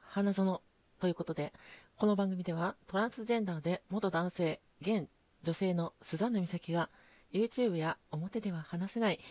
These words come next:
秘密の話をあなただけにお伝えするというコンセプト、え、噛んだし、コンセプトで作っています。はい。で、さて、今日のテーマですが、前回ちらっと話していた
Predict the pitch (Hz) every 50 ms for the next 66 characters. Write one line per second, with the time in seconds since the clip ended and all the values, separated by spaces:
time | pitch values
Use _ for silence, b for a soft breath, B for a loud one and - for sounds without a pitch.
0 | B B B - - 226 220 269 - - 311 294 277 - 262 262 247 - - 240
1 | 214 190 190 185 - _ _ _ _ - 170 180 196 - 220 202 202 - 214 208
2 | 202 185 - _ _ - 190 - - - 247 233 233 226 - 254 277 - 240 185
3 | 170 - - 180 180 180 - - 180 - _ _ _ - B B B B B B
4 | 370 - - 330 - 359 - 403 392 392 320 - - - 202 190 - B B B
5 | - 214 190 180 - 180 151 151 - - 160 - - 151 143 139 143 165 190 208
6 | 220 220 226 220 - 185 180 190 190 185 - B B B B B B B B -
7 | 214 214 220 247 247 220 190 170 - _ _ - - 269 247 220 202 - 185 175
8 | 165 156 147 156 - - 147 165 190 202 - - - 185 214 247 220 - 175 160
9 | - - 180 196 202 - 180 160 175 170 170 175 - - - 151 139 131 - -
10 | 175 185 190 -